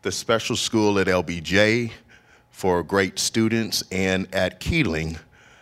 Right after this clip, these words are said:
um, it's still a matter of going in and coming right back out and not having the influence and the impact there in, in the city. Now,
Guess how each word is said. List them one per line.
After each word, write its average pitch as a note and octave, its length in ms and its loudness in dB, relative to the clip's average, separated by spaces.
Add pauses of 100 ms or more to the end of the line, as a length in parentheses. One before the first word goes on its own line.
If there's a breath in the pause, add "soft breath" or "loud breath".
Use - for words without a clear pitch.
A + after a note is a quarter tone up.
(260 soft breath)
um, F#2+ 300 -4
it's A2 220 0
still B2 360 0
a G#2 60 2
matter G#2 300 4
of F2+ 140 -4
going G2 400 -2
in A#2+ 480 0 (760 soft breath)
and G2 120 -2
coming G2 340 0
right F2 220 0
back D#2+ 240 -6 (100)
out F#2 380 2 (760 soft breath)
and G2 180 -2
not G2+ 320 2 (520 loud breath)
having G#2+ 360 2
the F#2+ 140 0
influence G#2 560 -2
and F#2+ 120 -4
the G2 180 -2
impact G2 580 -2 (480 loud breath)
there G#2 480 4
in, F#2 440 0 (720 loud breath)
in G2+ 120 0
the F2+ 80 -2
city. F#2+ 420 2
Now, G2+ 640 0